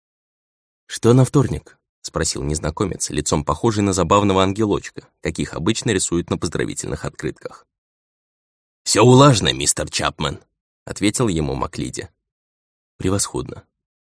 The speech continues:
«Мне следует переговорить с Дуксом по поводу графа Елагина». «Он собирается пропустить приём у русского посла, как я слышал».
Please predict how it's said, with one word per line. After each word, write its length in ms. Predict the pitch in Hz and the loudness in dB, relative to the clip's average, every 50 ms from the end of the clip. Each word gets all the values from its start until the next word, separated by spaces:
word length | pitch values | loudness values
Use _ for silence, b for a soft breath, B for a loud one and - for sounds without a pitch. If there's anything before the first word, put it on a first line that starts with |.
| _ _ _ _ _ _ _ _ _ _ | _ _ _ _ _ _ _ _ _ _
«Мне 220 | - 87 92 101 101 | -2 0 2 2 2
следует 440 | - 101 101 101 95 101 98 82 - | 2 4 4 4 4 4 2 2 0
переговорить 540 | 95 90 95 82 101 98 95 90 92 85 | -2 -2 0 2 2 4 4 2 2 0
с 60 | 98 98 | -2 0
Дуксом 400 | 107 127 113 - - 80 78 73 | 2 0 2 2 0 0 0 0
по 120 | 80 78 | -2 -2
поводу 360 | 78 101 107 104 98 101 101 | 2 2 4 4 4 4 4
графа 280 | 87 95 90 87 - 104 | 4 4 4 4 2 0
Елагина». 680 | 95 95 104 110 113 101 95 76 - - - - - _ _ _ _ _ _ _ _ _ _ _ _ _ _ _ _ _ _ _ _ _ - | 2 4 4 6 6 4 4 2 -2 -6 -6 -12 -18 _ _ _ _ _ _ _ _ _ _ _ _ _ _ _ _ _ _ _ _ _ 2
«Он 140 | 131 139 | 4 4
собирается 560 | 131 - 131 120 127 123 123 117 - - 127 - | 4 4 2 4 4 4 4 4 2 0 -4 -2
пропустить 500 | 127 123 127 - 113 - - - - _ | -4 -6 -4 -4 -6 -6 -6 -10 -12 _
приём 400 | - 76 85 87 104 113 120 _ - | -4 -2 0 2 2 2 0 _ -2
у 100 | 110 107 | -2 0
русского 580 | 101 110 107 101 - - - - 101 92 98 | 2 2 0 0 0 -4 0 -2 0 0 0
посла, 520 | 90 - 101 92 - - 73 - - - - | 0 0 -2 -2 -2 -4 -6 -8 -10 -12 -12
как 220 | - - 76 - 78 | -14 -14 -12 -10 -8
я 80 | 73 | -8
слышал». 420 | - - - - - - - - | -8 -8 -8 -12 -10 -12 -14 -16